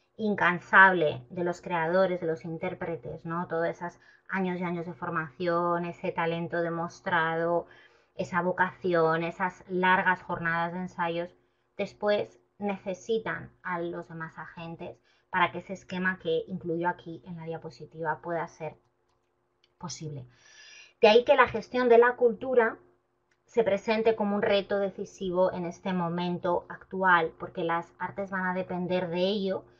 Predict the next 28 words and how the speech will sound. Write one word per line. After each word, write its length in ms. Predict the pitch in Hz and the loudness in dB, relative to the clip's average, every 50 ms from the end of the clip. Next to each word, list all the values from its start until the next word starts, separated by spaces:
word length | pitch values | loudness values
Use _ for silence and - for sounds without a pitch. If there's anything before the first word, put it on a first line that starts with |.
| _ _ _ _ _ - | _ _ _ _ _ 2
y 40 | |
al 120 | 208 202 208 | 4 4 4
mismo 240 | 220 226 240 240 233 | 4 2 2 6 6
tiempo 220 | 233 226 226 240 | 8 8 6 6
se 140 | 240 240 - | 2 0 0
podrán 460 | 196 202 196 190 196 208 214 214 180 | 0 2 2 2 2 0 0 -2 -8
fraguar 600 | - - 202 196 190 175 180 196 190 190 185 - | -6 0 2 2 2 4 6 6 4 4 2 -2
esas 280 | 202 - - 202 196 - | -6 -6 -8 -8 -10 -10
posibilidades 920 | - 208 202 - 208 190 185 180 175 170 175 170 170 170 180 185 - - | -10 -12 -10 -8 -6 -4 -4 -2 -2 0 0 0 2 0 0 -2 -6 -10
que 120 | - 185 | -16 -14
se 140 | - 196 175 | -12 -10 -10
retroalimenten, 960 | 170 170 - - 175 165 160 165 170 180 185 190 185 175 156 - - - - - _ _ _ _ _ _ - | -10 -10 -8 -8 -6 -6 -4 -4 -4 -4 -4 -4 -4 -6 -6 -10 -12 -16 -18 -20 _ _ _ _ _ _ -18
porque 320 | - - - 170 - - - | -14 -8 -6 -6 -6 -6 -8
esas 320 | 214 220 226 240 226 - | -8 -4 -4 -4 -2 0
apuestas 800 | 226 214 208 - 220 226 220 220 - - - - - - - _ _ _ _ _ | 0 0 2 6 6 6 6 4 2 -4 -8 -10 -10 -12 -18 _ _ _ _ _
por 140 | - - - | -10 -4 0
lo 80 | 180 165 | 0 0
artístico 760 | 160 160 - 240 226 - - 233 220 - - 202 240 - - _ _ _ _ _ - | 0 0 0 -2 -2 -2 -4 -6 -6 -4 -4 -6 -6 -6 -10 _ _ _ _ _ 0
también 580 | 214 196 196 190 175 202 202 202 202 202 202 - | 2 2 2 2 0 -2 0 0 0 -2 -4 -6
van 260 | - 196 196 190 190 | -4 -2 -2 -2 0
a 180 | 185 185 185 190 | -2 -2 -2 -2
ir 340 | 190 185 185 190 - - - _ _ - | -2 -2 -4 -4 -6 -10 -16 _ _ -8
poco 200 | 196 185 - 185 | -4 0 2 2
a 100 | 185 - | 0 0
poco 420 | 175 180 170 - - 180 180 - | -2 -6 -4 0 2 2 2 2
recogiendo 640 | - 180 175 - 160 160 - - 175 175 165 165 165 | 0 -4 -6 -6 -8 -8 -6 -6 -6 -4 -4 -4 -6
sus 280 | - - 170 160 - _ | -6 -10 -18 -20 -20 _
frutos. 400 | - 220 226 220 - - - | 0 0 0 0 0 -4 -12